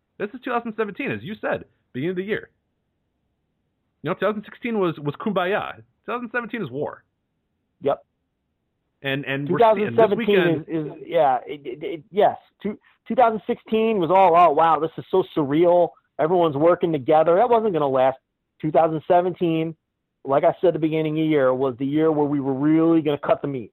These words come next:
Speaker 2: And this is where W W E is really asserting themselves. Look, the bottom line is, it's, these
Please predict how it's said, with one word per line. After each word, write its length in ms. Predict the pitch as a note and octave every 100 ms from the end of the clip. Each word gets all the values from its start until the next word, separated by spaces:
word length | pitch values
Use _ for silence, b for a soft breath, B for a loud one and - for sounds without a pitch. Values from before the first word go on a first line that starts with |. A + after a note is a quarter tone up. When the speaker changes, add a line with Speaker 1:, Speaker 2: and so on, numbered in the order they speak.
| _
Speaker 2:
And 260 | C3+ B2+ C3
this 120 | D#3 -
is 100 | D#3
where 160 | D#3+
W 300 | D3+ D3+ D#3
W 320 | D#3+ C#3 C3+ C#3
E 300 | C3 A#2+ - _ _ _ _ _ -
is 200 | C#3 A#2+
really 300 | D3+ E3 C#3+
asserting 440 | - D#3 D#3 C3+
themselves. 560 | B2 A#2 C3 A2 A2 A2 _ _ _ _ _ _
Look, 200 | G#3 G3+ - _ -
the 60 |
bottom 340 | D3 F#3+ G3+ F#3+
line 260 | F3+ E3
is, 200 | C#3 C3+ - _ _ _ _ _ _ _
it's, 640 | D3 B2+ B2+ C3 D3+ - D3+
these 140 | F#3+